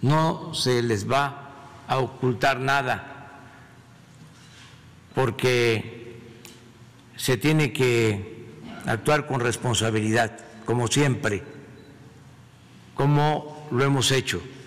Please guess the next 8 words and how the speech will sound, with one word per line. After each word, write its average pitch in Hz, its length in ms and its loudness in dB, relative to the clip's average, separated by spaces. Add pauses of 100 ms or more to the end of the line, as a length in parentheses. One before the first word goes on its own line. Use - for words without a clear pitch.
en 113 140 2
el 113 100 4
gobierno. 110 480 2 (1500)
No 143 180 4
se 139 140 2
ocultan 120 880 0 (1000)
las 95 220 -4
cosas, 165 680 0